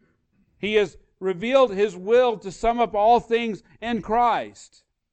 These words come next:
And he has given us the Holy Spirit as a down payment for our full redemption in Christ. Now, this was all done so that God would get all the glory. And after giving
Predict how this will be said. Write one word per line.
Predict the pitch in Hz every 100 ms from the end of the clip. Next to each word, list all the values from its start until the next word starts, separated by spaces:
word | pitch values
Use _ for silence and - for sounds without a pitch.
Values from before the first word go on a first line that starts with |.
| _ _ _ -
And | 175
he | 190
has | 165
given | 180 220 214
us | 180
the | - 156
Holy | 180 190
Spirit | 165 - 185 165
as | 151
a | 151 143
down | 135 165 190 185 156
payment | 175 196 185 135 -
for | 160 156 -
our | 160 156
full | 147 - 202 190 151
redemption | 139 143 143 165 - 127 110
in | 110
Christ. | 135 120 90 _ _ _ _ _ _ _ _ _ _ _ _ _ _ _ -
Now, | 135
this | 165 170
was | 160 143
all | 147 156
done | 139 151 143 123
so | 151 135
that | 113
God | 131 151 131
would | 120
get | 127
all | 127 127
the | 113
glory. | 117 123 101 92 101 _ _ _ _ _ _ _ _ _ _ -
And | 160
after | 185 190
giving | 170 196 208 180